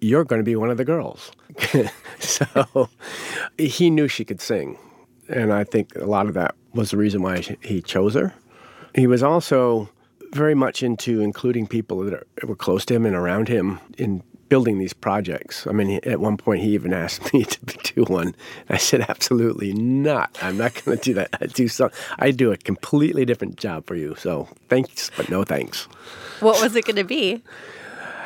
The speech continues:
Speaker 1: It was, he wanted to make me a pop star.
Speaker 2: Oh, wow.
Speaker 1: Yeah. You know,
Speaker 2: That's
Speaker 1: I,
Speaker 2: amazing.
Speaker 1: I, I,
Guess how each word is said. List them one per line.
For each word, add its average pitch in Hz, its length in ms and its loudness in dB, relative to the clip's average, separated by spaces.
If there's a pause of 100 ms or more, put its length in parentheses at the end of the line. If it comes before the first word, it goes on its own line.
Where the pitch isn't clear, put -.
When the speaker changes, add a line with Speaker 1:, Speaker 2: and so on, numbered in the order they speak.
(220)
Speaker 1:
It 170 180 6
was, 165 320 2
he 131 140 -2
wanted 131 200 0
to 143 60 0
make 139 200 0
me 147 120 -2
a 143 40 -2
pop - 300 -4
star. - 440 -4 (200)
Speaker 2:
Oh, 170 180 4
wow. 143 540 -4
Speaker 1:
Yeah. 120 260 2 (300)
You 123 60 -4
know, 101 200 2
Speaker 2:
That's 101 140 2
Speaker 1:
I, - 60 0
Speaker 2:
amazing. 143 460 -4
Speaker 1:
I, 120 260 4
I, - 40 -4